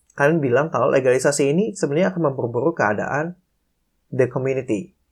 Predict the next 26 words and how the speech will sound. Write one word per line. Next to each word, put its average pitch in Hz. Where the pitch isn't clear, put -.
the 120
L 113
G 117
B 117
T 120
Q 107
I 107
community. 113
Nah, 131
di 135
sini 151
kalian 226
harus -
proof -
dong, 127
kalian 180
harus 185
jelasin 131
kenapa 208
sih 247
legalisasi 147
ini 196
akan 196
memperburuk 139
keadaan. 117
Berarti 131